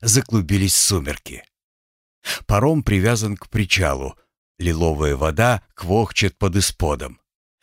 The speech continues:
Приплясывая и кособочась, стонут в уключенных вёсла. Паромщик черпалом скребёт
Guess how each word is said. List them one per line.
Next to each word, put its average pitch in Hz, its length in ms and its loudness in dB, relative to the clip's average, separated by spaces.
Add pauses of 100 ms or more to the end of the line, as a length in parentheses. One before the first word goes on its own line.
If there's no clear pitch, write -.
(160)
Приплясывая 110 920 2
и 143 160 0
кособочась, 120 880 2 (100)
стонут 170 600 2
в 117 80 0
уключенных 110 640 0
вёсла. 85 520 0 (920)
Паромщик 104 680 2
черпалом 101 600 0
скребёт 98 680 0